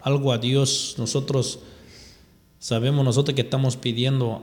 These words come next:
a alguien que Él sí lo va a dar, y tenemos fe, ¿verdad? Tenemos fe, y si estás enfermo y alguien ora por ti, si tú tienes fe, tú vas a sanar.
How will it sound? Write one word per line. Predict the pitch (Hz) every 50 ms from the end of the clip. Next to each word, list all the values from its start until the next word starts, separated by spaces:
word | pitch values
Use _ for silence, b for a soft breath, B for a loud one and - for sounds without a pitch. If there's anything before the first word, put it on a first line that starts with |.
| - -
a | 131 131
alguien | 147 156 147 135 123 113 110 107 110
que | - 107
Él | 104 104
sí | - 131 127
lo | 123 117 110
va | 117 113
a | 110
dar, | 117 127 123 117 110 104 - - - - -
y | - 151 117
tenemos | - - 110 110 117 123 123 117 104 - -
fe, | - 120 127 123 120 - - - -
¿verdad? | - 101 104 117 127 123 b b b b b b b b b b -
Tenemos | - 120 120 127 143 147 143 139 127 - -
fe, | - 135 139 156 160 143
y | 123 123 117 117 113 110 110 110 107 104 107 107 - - - - - b b b b b b b b b b
si | - - - 135 120 123 - - - - -
estás | - - 139 143 -
enfermo | 160 143 123 110 143 151 151 143 127 120 113 110 110 110 - - - - - - - -
y | 143 123 117
alguien | 127 147 147 147 143 131
ora | 127 135 143 139 127 117
por | - 123 117 113 -
ti, | - 131 127 113 113 113 B B B B B B B B
si | - - - 123
tú | 120 - - 160 156
tienes | - - 175 180 190 185 175 - -
fe, | - - 165 143 135 127 120
tú | - - 147
vas | 139 139 131
a | 147 135
sanar. | - - 123 113 113 131 156 156 143 120 110 - -